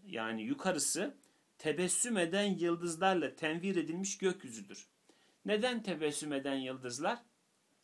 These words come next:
Bediüzzaman Hazretlerinin, e, böylesi ifadelerinde aslında varlığa karşı Müslümanın sahip olduğu hüsnü zannın hissesi var. Biz yıldızlara Allah başımıza düşecek, kafamızı yaracak, işte Armagedon bilmem ne,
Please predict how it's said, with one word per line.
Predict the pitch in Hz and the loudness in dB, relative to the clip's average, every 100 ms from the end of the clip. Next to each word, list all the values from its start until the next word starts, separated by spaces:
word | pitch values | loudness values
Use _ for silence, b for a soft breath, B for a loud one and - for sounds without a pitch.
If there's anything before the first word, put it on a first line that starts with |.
| _ _ _ - - | _ _ _ -20 -10
Bediüzzaman | 135 139 151 160 170 160 | -6 -2 -2 0 0 0
Hazretlerinin, | 156 151 147 156 156 160 160 b b b - | 0 -2 -4 -4 -2 -4 -8 b b b -6
e, | 127 127 127 123 113 113 | -4 -2 -2 -4 -4 2
böylesi | 147 160 160 143 | 4 6 4 4
ifadelerinde | 135 135 147 190 180 139 110 101 | 2 2 2 2 2 0 -2 -6
aslında | - - - 123 135 123 117 | -6 -6 -6 0 2 2 4
varlığa | 117 117 113 127 170 | 4 4 4 4 4
karşı | 180 165 - 120 | 2 0 0 -2
Müslümanın | 113 - 127 127 131 | -2 -4 -4 -2 -2
sahip | 123 - 120 117 160 | -2 2 2 2 0
olduğu | 175 160 135 127 117 | 0 0 -2 -8 -8
hüsnü | 139 - 147 | -8 -4 0
zannın | 139 147 180 147 | 2 2 2 -2
hissesi | 123 - 131 120 156 | -2 -4 -2 0 2
var. | 117 - - _ _ _ b b b b b b b _ _ 123 | 0 -2 -8 _ _ _ b b b b b b b _ _ -2
Biz | 151 135 127 | 0 0 2
yıldızlara | 147 143 143 139 143 131 | 2 2 0 2 0 0
Allah | 185 180 170 160 156 | 0 0 2 0 0
başımıza | 165 175 165 160 160 | -2 -2 -4 -4 -6
düşecek, | 151 160 165 - | -6 -8 -8 -8
kafamızı | 151 160 156 147 156 | -6 -2 -2 -2 0
yaracak, | 151 143 156 151 | 0 0 0 -4
işte | 139 - | -6 -2
Armagedon | 143 147 143 139 143 151 147 139 | 2 2 2 0 0 0 0 2
bilmem | 143 147 139 135 | 0 0 0 0
ne, | 147 151 | 0 -2